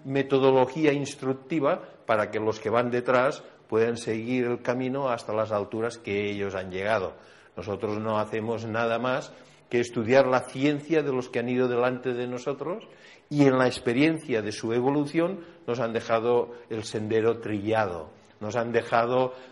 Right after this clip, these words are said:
toda la enseñanza muy bien organizada, muy asequible, siempre que exista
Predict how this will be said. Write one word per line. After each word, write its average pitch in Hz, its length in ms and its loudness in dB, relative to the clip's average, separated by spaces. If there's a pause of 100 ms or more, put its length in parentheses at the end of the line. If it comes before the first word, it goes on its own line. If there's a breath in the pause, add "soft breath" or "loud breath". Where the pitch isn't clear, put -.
(120 loud breath)
toda 120 260 4
la 123 140 6
enseñanza 117 1120 0
muy 151 420 2
bien 117 300 2
organizada, 117 1000 2 (120)
muy 165 840 2
asequible, 180 800 -2
siempre 143 460 -4
que 135 80 -2
exista 135 680 -4